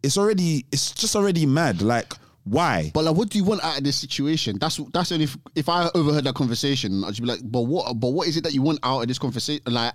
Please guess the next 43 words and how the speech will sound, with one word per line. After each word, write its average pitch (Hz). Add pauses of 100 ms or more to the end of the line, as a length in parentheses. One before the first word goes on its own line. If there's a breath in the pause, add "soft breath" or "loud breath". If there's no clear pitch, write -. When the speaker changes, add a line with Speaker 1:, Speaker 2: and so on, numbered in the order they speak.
Speaker 2:
uh, 143 (180)
like, 131 (280)
you 151
going 190
to 175
his 143
house 127
and 107 (160)
boasting 120
about 98
it, 95 (200)
that 101
you 104
didn't 120
do 135
anything. 98 (300 loud breath)
Like, 104 (460)
what, 131
wh-, 139
what's 185
the -
end 160
goal? 127 (360 loud breath)
What's 202
Speaker 1:
What? 202
Speaker 2:
the, -
what's 160
it 220
that 196
you're 175
trying 180
to 160
achieve? 139
Speaker 1:
Now, 156
now 156
this 233
part, 151 (400)
I'm 143
just 233
gonna 185
make 151
it -
up -